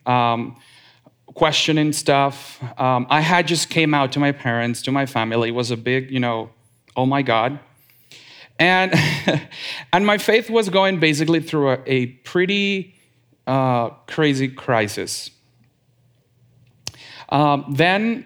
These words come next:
by those days, I started to see and listen about this thing called progressive Christianity.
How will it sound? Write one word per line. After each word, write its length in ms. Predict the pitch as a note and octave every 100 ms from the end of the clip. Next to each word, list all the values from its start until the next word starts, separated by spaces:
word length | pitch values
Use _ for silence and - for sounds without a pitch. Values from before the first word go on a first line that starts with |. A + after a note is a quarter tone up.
| -
by 360 | C#3 - C#3+ C3
those 340 | C#3+ D3 -
days, 600 | C#3+ C3+ D3 C#3+ - - - - -
I 140 | D3
started 440 | C#3+ - G3 G#3+
to 100 | G3
see 440 | D#3 - D3+ D3+ D3
and 260 | C3+ B2+
listen 480 | C3 C#3+ C3+ C#3+ C#3
about 240 | - B2+ A#2+
this 220 | B2 -
thing 220 | B2+ B2
called 280 | - A#2+ A2+
progressive 460 | - B2+ A2 B2 -
Christianity. 720 | B2+ - D#3+ E3+ A2+ B2+